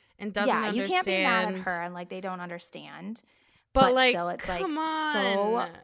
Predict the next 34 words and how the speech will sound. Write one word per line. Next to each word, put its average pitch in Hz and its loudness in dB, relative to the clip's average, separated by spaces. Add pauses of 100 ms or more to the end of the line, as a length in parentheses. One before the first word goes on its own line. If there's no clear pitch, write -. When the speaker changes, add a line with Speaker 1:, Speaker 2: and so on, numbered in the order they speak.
Speaker 2:
heartbreaking. 226 -6
Speaker 1:
Ugh. 208 -12 (460)
Speaker 2:
So 208 -4
heartbreaking 202 -6
because, 247 -6
like, 262 -6
as 269 -6
a 262 -6
parent, 185 -12
like, - -16
you 196 -10
ho-, - -20 (100)
I 190 -10
would 214 -8
assume 185 -14
you 180 -12
would 175 -12
hold 180 -10
on 180 -10
to - -14
any 185 -10
type 185 -16
of 175 -16
little 147 -12
ho-, - -16 (100)
hope, - -14 (460)
you 202 -4
know? 175 -2
Speaker 1:
Ugh, 160 -12 (580)
that 190 -16
poor 170 -12
dad. 147 -16 (120)
And 233 -4
mom 175 -2